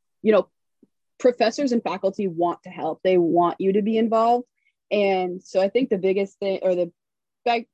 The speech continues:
biggest way that that helps students, is that it takes away that whole anxiety of, like, "Well, what if I, what if they don't wanna help me?" Like, every faculty wants to help. And I've heard numerous accounts of faculty saying, um, you know, "I may not be able to take you on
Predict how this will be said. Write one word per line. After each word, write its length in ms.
biggest 280
way 140
that 140
that 260
helps 280
students, 420
is 140
that 180
it 100
takes 300
away 160
that 160
whole 180
anxiety 520
of, 100
like, 180
"Well, 280
what 180
if 120
I, 440
what 180
if 60
they 100
don't 180
wanna 200
help 260
me?" 300
Like, 240
every 260
faculty 500
wants 360
to 60
help. 280
And 240
I've 240
heard 360
numerous 920
accounts 640
of 300
faculty 460
saying, 540
um, 460
you 120
know, 220
"I 180
may 120
not 180
be 80
able 120
to 60
take 240
you 140
on 280